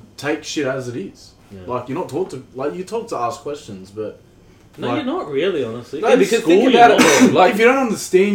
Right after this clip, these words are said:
Speaker 3: you're
Speaker 1: should
Speaker 3: not.
Speaker 1: ask a question. But if you
Speaker 3: Yeah.
Speaker 1: understand, you
Speaker 2: Yeah.
Speaker 1: should take it as it is and fucking
Speaker 3: But then
Speaker 1: read
Speaker 3: even
Speaker 1: it.
Speaker 3: at,
Speaker 2: Yeah, you're,
Speaker 3: even
Speaker 2: you're
Speaker 3: at
Speaker 2: taught
Speaker 3: school.
Speaker 2: to ask questions, but not questions that challenge.
Speaker 3: Yeah.
Speaker 1: Yeah, that
Speaker 2: Yeah.
Speaker 1: challenge what the truth
Speaker 3: One hundred percent.
Speaker 1: is.
Speaker 3: That's why I was so, well, I'd, I'd debate the teacher all the time in religion because I literally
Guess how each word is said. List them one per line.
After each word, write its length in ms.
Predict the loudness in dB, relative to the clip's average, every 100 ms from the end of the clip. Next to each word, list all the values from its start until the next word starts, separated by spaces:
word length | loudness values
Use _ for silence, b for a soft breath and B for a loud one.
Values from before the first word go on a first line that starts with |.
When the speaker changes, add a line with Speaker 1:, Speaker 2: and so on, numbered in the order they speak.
| 4
Speaker 3:
you're 80 | 4
Speaker 1:
should 60 |
Speaker 3:
not. 100 | 2
Speaker 1:
ask 120 | -2
a 40 | -6
question. 320 | -8 -8 -6
But 80 | -6
if 100 | -4
you 80 | -2
Speaker 3:
Yeah. 80 |
Speaker 1:
understand, 500 | 0 0 0 -2 -6
you 60 | -8
Speaker 2:
Yeah. 60 | -8
Speaker 1:
should 140 | -6
take 240 | -4 -4 -2
it 60 |
as 160 | -4 -4
it 80 | -6
is 160 | -6
and 240 | -8 -12 -14
fucking 240 | -4 -2
Speaker 3:
But 60 | 0
then 100 | 2
Speaker 1:
read 80 | 4
Speaker 3:
even 120 | 4
Speaker 1:
it. 140 | 2
Speaker 3:
at, 60 | 2
Speaker 2:
Yeah, 60 | 4
you're, 100 | 6
Speaker 3:
even 140 | 6
Speaker 2:
you're 80 | 2
Speaker 3:
at 60 | 4
Speaker 2:
taught 80 | 4
Speaker 3:
school. 120 | 4
Speaker 2:
to 60 |
ask 280 | 2 -4 -4
questions, 460 | 0 0 -2 -10 -8
but 200 | -8 -8
not 380 | -6 -6 -10 -18 _ _
questions 380 | -10 -10 -8 -8
that 160 | -8 -8
challenge. 420 | -8 -8 -10 -16 -20 _ _ b b b
Speaker 3:
Yeah. 140 | 4 4
Speaker 1:
Yeah, 180 | 4 0 -4
that 140 | -4
Speaker 2:
Yeah. 60 | 0
Speaker 1:
challenge 300 | 0 0 0
what 180 | 2 2
the 60 | 2
truth 40 |
Speaker 3:
One 140 | 2
hundred 80 | 2 2
percent. 260 | 0 -2 -4
Speaker 1:
is. 180 | -12 -20 _
Speaker 3:
That's 200 | -2 0
why 200 | 2 2
I 80 | 2
was 200 | 0 0
so, 240 | -2 -2
well, 340 | -4 -4 -6 -6
I'd, 0 | -8 -6
I'd 60 |
debate 340 | -4 -2 -2 -2
the 80 | -4
teacher 340 | -4 -6 -2
all 80 | -4
the 120 | -4
time 380 | -6 -6 -6 -6
in 120 | -6
religion 420 | -6 -6 -8 -10
because 340 | -8 -4 -4 -4
I 140 | -4 -4
literally 640 | -2 -2 -2 -4 -4 -12